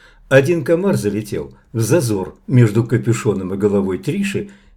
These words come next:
и надсадно пищал у самого уха. Триша вычислила местонахождение комара, большим пальцем нажала на капюшон,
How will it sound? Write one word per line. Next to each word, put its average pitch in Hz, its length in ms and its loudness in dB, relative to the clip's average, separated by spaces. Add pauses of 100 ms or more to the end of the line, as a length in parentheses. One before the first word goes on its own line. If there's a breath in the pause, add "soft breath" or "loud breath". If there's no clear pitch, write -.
и 196 100 -2
надсадно 90 720 -4
пищал 170 640 -4
у 131 80 -4
самого 95 500 -4
уха. 107 500 -6 (380 loud breath)
Триша 117 400 2
вычислила 104 720 -2
местонахождение 110 1040 -2
комара, 90 460 -6 (260 loud breath)
большим 113 560 2
пальцем 101 500 -2
нажала 104 480 0
на 101 160 0
капюшон, 196 840 -2